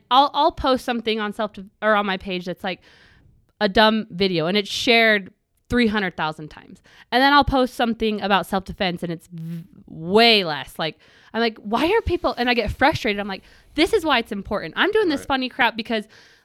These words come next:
Speaker 1: life still has to be fun and light, but, like, this is what's serious." And so I even question, like, do people hear this message? But then I'll, and then I think back of the personal people that I have got to talk with after.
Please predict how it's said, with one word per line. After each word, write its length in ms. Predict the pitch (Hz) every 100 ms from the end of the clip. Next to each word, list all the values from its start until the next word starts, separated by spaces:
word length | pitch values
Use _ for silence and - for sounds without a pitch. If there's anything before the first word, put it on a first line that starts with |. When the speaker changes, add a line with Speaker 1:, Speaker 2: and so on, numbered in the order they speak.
| -
Speaker 1:
life 160 | 370
still 140 | - 320
has 100 | 269
to 80 | 214
be 100 | 220
fun 340 | 220 208 190 -
and 160 | 208 202
light, 220 | 160 -
but, 100 | 208
like, 160 | 220 190 175
this 300 | 226 277 -
is 220 | 220 214
what's 220 | 202 165
serious." 560 | - 339 370 180 175 - _ - - _ -
And 320 | 262 247 233
so 100 | 285
I 100 | 320
even 280 | 311 285 262
question, 320 | 277 262 247
like, 220 | 202 -
do 100 | -
people 560 | - 196 - 403 392 - _ _ _ _ _ _ _ _ -
hear 240 | - 226 233
this 200 | 285 -
message? 540 | 233 214 262 294 302 - - -
But 100 | 202
then 120 | 240
I'll, 280 | 262 247 - -
and 80 | 240
then 100 | 254
I 100 | 240
think 240 | 254 233
back 240 | 220 208
of 140 | 214 190
the 80 | 190
personal 480 | - - 220 233 202
people 360 | - 208 202
that 140 | 190 180
I 160 | 190 196
have 320 | 190 175 -
got 140 | 180
to 60 | -
talk 180 | - 185
with 120 | 180
after. 560 | - 185 - 185 180